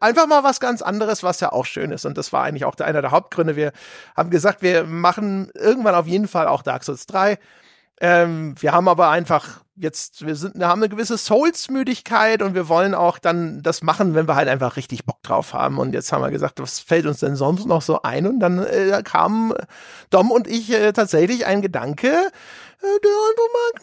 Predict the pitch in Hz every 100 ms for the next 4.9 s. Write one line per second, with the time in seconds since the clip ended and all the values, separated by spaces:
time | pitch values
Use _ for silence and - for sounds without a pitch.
0 | _ 494 - 480 440 196 160 147 - -
1 | - _ _ _ - 392 370 302 - 254
2 | 262 269 262 - - 208 202 196 190 185
3 | 50 208 208 - - 220 202 - 180 170
4 | 160 165 139 - 127 - - - -